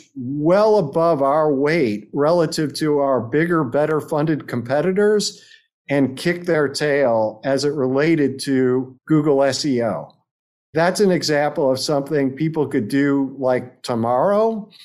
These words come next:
assuming that they understand their coveted keywords, they have someone on staff that's managing it,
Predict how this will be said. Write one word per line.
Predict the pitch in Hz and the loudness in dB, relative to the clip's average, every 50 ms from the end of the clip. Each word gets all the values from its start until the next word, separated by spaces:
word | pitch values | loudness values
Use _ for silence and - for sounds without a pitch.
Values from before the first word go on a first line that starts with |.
| - _ _ _ _ _ _ _ - | -20 _ _ _ _ _ _ _ -8
assuming | - 147 - - - 220 233 208 185 165 151 143 139 139 | -6 -4 -2 0 2 4 4 4 4 4 4 2 2 2
that | 139 139 139 139 | 0 0 0 0
they | 156 143 135 135 139 135 135 - | 0 0 0 0 -2 -4 -4 -2
understand | 165 165 170 151 131 - - - 185 175 185 190 196 170 | 0 0 0 0 -2 -2 -2 -2 0 0 2 2 2 2
their | 147 135 131 131 | 2 0 0 -2
coveted | 127 - 147 135 131 139 135 127 - | -2 -2 -2 -2 0 -2 -4 -6 -6
keywords, | - 147 147 135 135 131 127 123 127 123 120 120 120 - - - - _ _ _ _ _ _ _ _ _ _ _ - | -6 -4 -4 -2 0 0 0 0 0 0 0 -2 -4 -6 -10 -12 -16 _ _ _ _ _ _ _ _ _ _ _ -6
they | - 127 120 | -4 -4 -2
have | 113 139 175 180 185 196 180 | 0 0 2 2 2 0 0
someone | - - 190 165 170 160 151 143 | 0 0 0 2 2 2 0 0
on | 139 135 135 127 | 0 0 0 -2
staff | - - - 147 135 139 139 - | -4 -2 -2 0 0 0 -2 -2
that's | 160 139 127 - - 139 | -2 -2 -2 -4 -6 -6
managing | 135 127 127 131 131 123 113 131 131 120 120 | -4 -2 -2 -2 -4 -4 -4 -4 -4 -4 -2
it, | 120 120 127 - | -4 -4 -6 -8